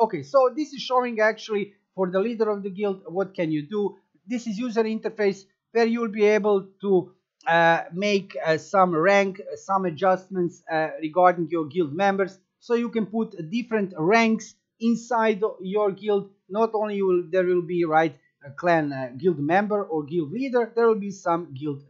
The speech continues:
deputies also. Now we are going here to guild benefits, and I must say another amazing feature. Check this out. So guild leader will be able to research different kind of things, and there are different kind of categories, free categories,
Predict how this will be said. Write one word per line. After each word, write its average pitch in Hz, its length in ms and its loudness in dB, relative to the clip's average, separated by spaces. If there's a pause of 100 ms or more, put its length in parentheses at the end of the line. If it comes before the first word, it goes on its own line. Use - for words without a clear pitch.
deputies 123 600 -8
also. 139 340 -6 (720)
Now 311 240 6
we 320 100 2
are 294 60 6
going 277 300 2
here 254 240 0
to 202 200 -8
guild 160 360 -2
benefits, 226 600 2
and 156 160 2
I 202 120 6
must 190 240 -2
say 185 280 0
another 220 540 2
amazing 214 540 -2
feature. 190 420 -4 (160)
Check 165 340 4
this 139 280 -6
out. 110 180 -6 (500)
So 208 460 4 (560)
guild 294 300 2
leader 285 440 2
will 269 240 -2
be 254 180 0
able 254 320 8
to 214 260 -2
research 269 500 -2 (160)
different 247 340 -8
kind 240 240 2
of 185 140 -4
things, 233 500 -6
and 185 220 -2
there 220 80 6
are 220 80 8
different 226 320 -6
kind 226 220 0
of 196 100 -10
categories, 208 800 -2
free 233 160 -8
categories, 196 720 -2